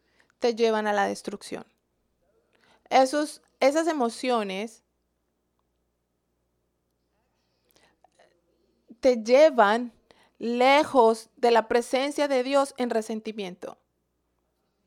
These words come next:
Yo he visto gente que ha sido expuesta en su pecado y ellos actúan de una manera furiosa ante Dios.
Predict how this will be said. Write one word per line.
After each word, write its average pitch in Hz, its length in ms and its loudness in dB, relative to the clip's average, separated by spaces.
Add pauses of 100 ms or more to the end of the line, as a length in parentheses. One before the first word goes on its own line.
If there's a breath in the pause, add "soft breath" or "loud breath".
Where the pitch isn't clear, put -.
(400)
Yo 240 80 0
he - 20 2
visto 269 340 -2
gente 262 560 -6 (480)
que 247 120 2
ha 226 60 4
sido 269 260 0
expuesta 269 720 2
en 240 80 -8
su 220 140 -10
pecado 214 580 0 (220 soft breath)
y 254 120 0
ellos 254 340 -2 (280)
actúan 254 560 2
de 226 80 -4
una 226 120 -2
manera 220 520 -2
furiosa 247 520 -2
ante 202 260 -8
Dios. - 380 -12